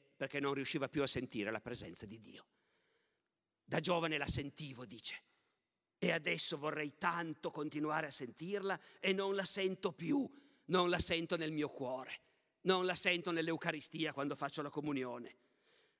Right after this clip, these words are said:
Parla col suo padre spirituale e gli dice: "Per te Gesù ha di sicuro un amore molto speciale, ma per me il silenzio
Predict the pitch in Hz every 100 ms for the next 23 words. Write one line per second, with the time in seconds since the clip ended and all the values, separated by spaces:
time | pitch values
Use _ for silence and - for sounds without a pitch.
0 | _ _ _ _ - 135 156 147 - 131
1 | 139 143 147 143 - 131 123 160 190 165
2 | 135 139 135 135 143 107 - - _ -
3 | 156 147 - 202 190 143 147 123 165 156
4 | 127 131 135 139 143 - 160 151 135 123
5 | 135 131 139 127 127 131 - 127 - 135
6 | 123 107 - _ _ _ _ _ - 127
7 | - 139 120 123 143 - _ _ _ _
8 | _ _ _ - 143 123 - 143 135 131
9 | 110 92 - - - -